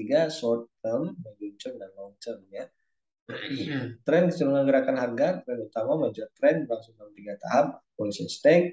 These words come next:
bullish market model, bear market model, ya.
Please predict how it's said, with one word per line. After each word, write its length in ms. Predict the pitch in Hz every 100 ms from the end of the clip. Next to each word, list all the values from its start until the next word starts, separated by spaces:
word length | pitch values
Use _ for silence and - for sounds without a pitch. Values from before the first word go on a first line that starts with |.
| 113
bullish 400 | 104 104 - -
market 320 | - - 104 - -
model, 560 | 117 - 151 190 - - _ _ _ _ _ _ _ _ _ _ _ - _ _ _
bear 140 | 120 113
market 240 | 110 110
model, 480 | 107 113 110 90 85
ya. 240 | 98 127